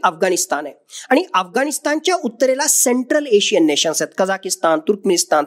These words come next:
तजाकिस्तान. आणि या सेंट्रल एशियन रिपब्लिकन नेशन्समध्ये मोठ्या प्रमाणावर खनिज तेलाचे साठे आहेत. आपलं खनिज तेलाशी रिलेटेड डिपेंडन्स वेगवेगळ्या देशांवर आहे, मोठ्या प्रमाणावर आपल्याला आयात करावी लागते.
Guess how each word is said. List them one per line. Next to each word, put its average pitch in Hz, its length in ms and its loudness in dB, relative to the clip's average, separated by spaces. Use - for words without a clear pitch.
तजाकिस्तान. 196 560 -4
आणि 269 180 2
या 320 60 2
सेंट्रल 269 480 -2
एशियन 277 320 0
रिपब्लिकन 214 500 -2
नेशन्समध्ये 180 600 0
मोठ्या 220 440 0
प्रमाणावर 214 580 0
खनिज 247 400 0
तेलाचे 170 300 0
साठे 143 300 -4
आहेत. - 360 -20
आपलं 247 360 4
खनिज 320 420 0
तेलाशी 285 340 0
रिलेटेड 247 400 0
डिपेंडन्स 214 580 0
वेगवेगळ्या 233 380 4
देशांवर 233 400 0
आहे, 254 100 2
मोठ्या 220 260 0
प्रमाणावर 220 320 -2
आपल्याला 214 320 0
आयात 170 220 0
करावी 190 220 -2
लागते. 151 300 -2